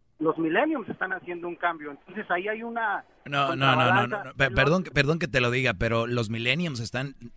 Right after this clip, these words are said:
Speaker 2: son muy pocos los que están haciendo un cambio en concientización de valores y respeto. O sea, tenemos
Speaker 1: Pero, pero
Speaker 2: nue-,
Speaker 1: se
Speaker 2: mi-,
Speaker 1: hace.
Speaker 2: millennials que están haciendo cambios en la tecnología, están trabajando en cosas así,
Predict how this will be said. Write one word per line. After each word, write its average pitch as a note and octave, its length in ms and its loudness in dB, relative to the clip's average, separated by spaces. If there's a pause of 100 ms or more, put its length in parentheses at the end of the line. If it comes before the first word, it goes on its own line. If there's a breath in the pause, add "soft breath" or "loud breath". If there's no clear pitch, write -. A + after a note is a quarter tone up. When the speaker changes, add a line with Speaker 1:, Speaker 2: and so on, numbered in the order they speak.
(220)
Speaker 2:
son B2+ 220 -2
muy D3+ 120 2
pocos C3+ 600 -2 (280 soft breath)
los - 120 -12
que A2 60 -8
están B2+ 180 0
haciendo B2+ 260 -2
un B2 60 -4
cambio B2 500 4 (100)
en A2 200 -2
concientización A2 1120 0 (320)
de A2 160 0
valores B2 800 4
y G#2+ 80 -6
respeto. A2+ 580 -4
O E2+ 60 -4
sea, G#2+ 280 0 (340 soft breath)
tenemos C3 600 0
Speaker 1:
Pero, - 140 -10
pero B2 120 -4
Speaker 2:
nue-, B2+ 120 2
Speaker 1:
se B2 80 -4
Speaker 2:
mi-, C3 60 4
Speaker 1:
hace. C3+ 100 -8
Speaker 2:
millennials C#3+ 580 0
que A#2+ 60 -6
están B2 180 -2
haciendo C#3 320 -2
cambios C3 360 2
en A#2 100 0
la G#2+ 80 -2
tecnología, A2 1040 -2
están A2 260 -4
trabajando A2+ 420 0
en G#2+ 60 -2
cosas G#2+ 300 -2
así, A2+ 280 -2